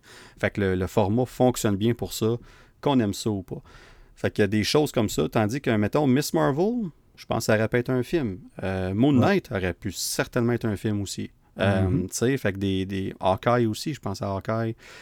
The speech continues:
Speaker 1: sais, il y a, il y a plusieurs séries qu'on a écoutées qui auraient pu être un film. Fait que là,
Speaker 2: Ouais.
Speaker 1: on se dit, « Ben, qu'est-ce qu'on fait avec ça ? »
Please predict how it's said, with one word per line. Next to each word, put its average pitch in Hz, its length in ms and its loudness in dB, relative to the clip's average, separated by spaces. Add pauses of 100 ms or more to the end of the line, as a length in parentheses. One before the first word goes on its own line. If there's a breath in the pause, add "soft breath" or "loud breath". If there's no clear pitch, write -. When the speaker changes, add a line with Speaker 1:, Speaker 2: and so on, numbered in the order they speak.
Speaker 1:
sais, 156 140 0
il 135 120 4
y 107 80 4
a, 104 60 2
il 107 60 -2
y 104 60 0
a 101 40 0
plusieurs 147 360 2
séries 110 420 0
qu'on 107 200 0
a 101 40 2
écoutées 135 400 -2
qui - 120 -2
auraient 92 180 0
pu - 280 -6
être 107 200 2
un 95 120 -2
film. 92 200 -10 (500 loud breath)
Fait 98 180 0
que - 120 -2
là, 135 80 6
Speaker 2:
Ouais. 143 40 4
Speaker 1:
on 110 180 2
se 95 60 -4
dit, « 117 280 2 (800)
Ben, 98 220 -4
qu'est-ce - 200 -4
qu'on 110 140 0
fait - 80 0
avec 104 240 2
ça ? » 135 280 0